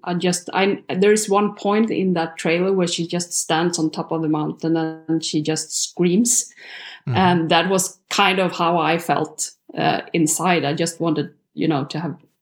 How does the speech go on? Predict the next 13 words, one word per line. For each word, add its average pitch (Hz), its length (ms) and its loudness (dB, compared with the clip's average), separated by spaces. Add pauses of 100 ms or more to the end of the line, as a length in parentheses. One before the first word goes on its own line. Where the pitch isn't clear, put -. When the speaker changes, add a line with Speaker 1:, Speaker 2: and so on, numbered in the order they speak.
Speaker 1:
a 160 80 -12 (680)
break 190 560 2
or - 120 -8
something. - 440 -8
And 160 160 2
then 170 260 2 (560)
all 175 200 0
this 160 240 0
other 175 180 0
stuff - 320 -4
seemed 156 380 0
so, 135 580 -6 (960)
uh, - 840 -14